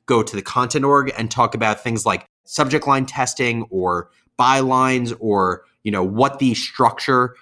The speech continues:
of engagement editors and senior editors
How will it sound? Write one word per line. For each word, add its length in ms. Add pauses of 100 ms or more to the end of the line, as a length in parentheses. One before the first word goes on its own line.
(280)
of 500 (180)
engagement 640
editors 640 (100)
and 520 (280)
senior 460
editors 720